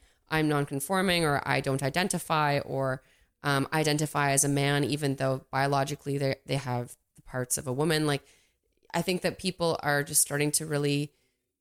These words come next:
it's ultimately so diverse and so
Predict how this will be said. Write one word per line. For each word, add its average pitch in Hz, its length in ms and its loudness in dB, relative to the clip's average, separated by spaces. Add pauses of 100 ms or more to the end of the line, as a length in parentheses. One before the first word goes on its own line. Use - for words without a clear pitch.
it's 185 180 -4
ultimately 190 560 0
so 156 680 2
diverse 165 580 0
and 147 240 -2
so 147 640 2